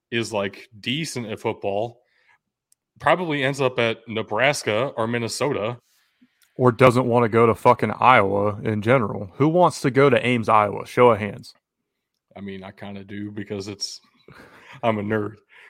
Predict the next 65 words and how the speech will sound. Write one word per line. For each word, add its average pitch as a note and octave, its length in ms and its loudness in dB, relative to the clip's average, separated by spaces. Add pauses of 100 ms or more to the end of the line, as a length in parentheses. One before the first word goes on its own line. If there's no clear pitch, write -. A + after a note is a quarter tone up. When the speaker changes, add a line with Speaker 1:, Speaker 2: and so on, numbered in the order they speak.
Speaker 1:
But - 160 -4
Speaker 2:
You C3 120 2
wanna E3 180 6
go D#3+ 140 4
Speaker 1:
<laughs> - 20 -4
Speaker 2:
for D3 180 4
a A2 60 2
football A2+ 480 2
game, G#2+ 180 -4
though. G#2+ 120 -2
You A#2 120 2
don't C#3 140 2
wanna C3+ 180 2
go B2 300 4
and G#2 180 -2
live B2+ 220 0
there G2+ 180 0
for G#2 160 -10
four G2+ 300 -8
years. F#2+ 340 -8
That, B2 220 4
I C3+ 60 4
Speaker 1:
I C3+ 40 0
Speaker 2:
mean, B2+ 140 -2
this - 160 -4
is C3+ 100 -4
what C3 140 4
Speaker 1:
don't B2+ 80 4
Speaker 2:
they're B2+ 100 0
Speaker 1:
wa-, G2+ 180 0
I C3 120 -2
don't C#3+ 100 0
wanna A#2+ 160 0
Speaker 2:
recruiting G2 60 -4
Speaker 1:
go A#2 140 2
Speaker 2:
against. F#2+ 120 -6
Speaker 1:
for A2 200 -2
a G#2 40 -4
career, G#2 680 -6
right? G#2 300 -8 (560)
<laughs> - 600 -14
Speaker 2:
I D3 100 4
mean, D3+ 300 0 (1000)
look F#3+ 360 4
at, F#3+ 340 6 (100)
uh, D#3 140 0 (280)
you D3+ 120 -4
probably G#3 260 4
can't C#3 160 -2
even A#2 160 -2
find A#2+ 260 4
it G#2 140 -4
anymore. G#2 480 -6
Netflix A#2 460 -4
fucking A2+ 340 -4
taking A2+ 300 -8
shit G#2+ 240 -4
off G#2 240 2
all G2+ 100 -4
the G2 80 -4
time. G#2 300 0
But G2+ 120 -6
Q F3+ 200 -2
B F3 160 2
one, A#2 480 4